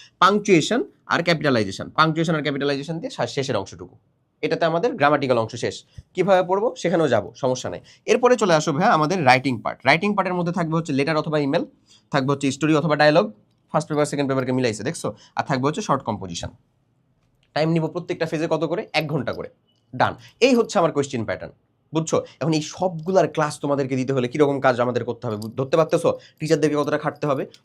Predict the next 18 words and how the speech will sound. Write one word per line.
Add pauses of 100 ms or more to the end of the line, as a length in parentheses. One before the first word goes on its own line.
ওই
জিনিসটাতে
একটু
টাইম
লাগতেছে, (240)
বুঝছোই
তো
আশা
করি। (240)
But (180)
যে
টাইম
বলছি
ইনশাল্লাহ
সেটা
টাইমের
ভিতরে
পাবা।